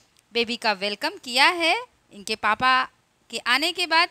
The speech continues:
क्योंकि पापा नहीं थे, इसलिए हम लोग अभी कुछ नहीं किए थे। तो पापा जब आ चुके हैं छः बजे, उसके बाद ही वेलकम सेलिब्रेशन किया गया है। तो ये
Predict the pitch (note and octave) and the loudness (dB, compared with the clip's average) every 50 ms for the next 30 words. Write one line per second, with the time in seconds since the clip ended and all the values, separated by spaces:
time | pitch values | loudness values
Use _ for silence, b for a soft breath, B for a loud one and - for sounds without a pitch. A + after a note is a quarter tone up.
0 | - _ - A3+ G#3+ - A3+ A3 - A#3+ B3 - D#4 E4 E4+ E4+ E4 F#4 A4+ - | -4 _ -14 -14 -14 -12 -14 -6 -2 -2 -2 0 0 -2 -2 -4 -8 -8 -8 -8
1 | F4 G4 F#4+ F4+ C#4+ C#4+ - C4 C4 C4 C4+ C#4 B3 A#3 A3+ A#3+ A3+ - F#3+ G3+ | -6 -8 -6 -8 -8 -12 -10 -10 -6 -6 -6 -6 -6 -8 -10 -12 -10 -10 -12 -10
2 | A3 A#3 _ E4 F#4 - G#4+ E4+ D#4 D#4 C#4 - C#4 C#4 C#4 C4 - E4 G#4 B4 | -12 -12 _ -12 -14 -12 -6 -4 -4 -4 -4 -8 -8 -6 -6 -4 -4 -6 -6 -6
3 | b b b b b b b b _ A3+ _ B3 A#3+ B3+ - E4 E4+ E4 D#4 C4 | b b b b b b b b _ -10 _ 0 0 2 2 -2 -2 -2 -4 -4
4 | - A#3 B3+ D#4 - E4+ D#4 - D#4+ E4 E4 F4 D4 - - C4 C4+ D#4 E4 D#4 | 0 2 2 2 0 -4 -10 -8 -6 -6 -6 -8 -10 -8 -4 -2 -2 0 -2 -2
5 | C#4+ D#4+ F4 F4 - A#3 - - B3 G#3+ G3 G#3 G#3+ A#3 A3+ C4+ D#4 F4+ G4+ G#4+ | -2 -4 -6 -6 -8 -12 -10 -10 -10 -4 0 0 0 0 -2 -6 -8 -8 -8 -10
6 | - _ G3+ A#3+ C4+ D4 C#4+ - F4+ G#4 G4+ - - C4+ A#3 G#3+ G3 G3 A3 A#3 | -16 _ -2 -2 -2 -2 -2 -6 -10 -10 -8 -6 -4 -4 -4 -4 -6 -6 -6 -6
7 | - D#4 D4+ D#4 D#4 - A3+ G#3+ A3+ B3 C4+ C4 C4 C4 C4+ C#4 D4 D#4 F4 F4+ | -6 -8 -10 -12 -12 -16 -10 -2 -2 -2 -2 0 -2 -2 -2 -2 -2 -6 -10 -10
8 | E4 _ B3+ F#3+ E3+ E3 E3 E3 E3 E3 E3 | -10 _ -12 -12 -12 -10 -12 -12 -10 -12 -14